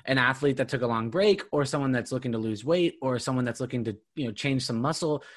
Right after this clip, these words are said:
Like, it's so easy to say, like, "Just do it." Like, thanks, Nike.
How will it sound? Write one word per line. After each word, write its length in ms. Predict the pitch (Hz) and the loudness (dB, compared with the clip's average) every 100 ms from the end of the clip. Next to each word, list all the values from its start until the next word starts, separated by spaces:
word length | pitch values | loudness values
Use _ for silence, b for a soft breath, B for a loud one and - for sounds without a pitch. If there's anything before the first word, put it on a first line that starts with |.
| B - | B 0
Like, 80 | 175 | 0
it's 140 | 175 | 4
so 180 | 226 202 | 6 6
easy 300 | 175 190 175 | 6 4 4
to 80 | 143 | 4
say, 300 | 151 131 120 | 6 4 4
like, 260 | 120 113 | 0 -2
"Just 280 | - 120 - | 0 -2 0
do 160 | 143 139 | 2 2
it." 160 | 113 | 2
Like, 180 | - 104 | -4 -4
thanks, 260 | 127 127 127 | -2 -2 -2
Nike. 420 | 110 104 123 135 | -8 -6 -6 -6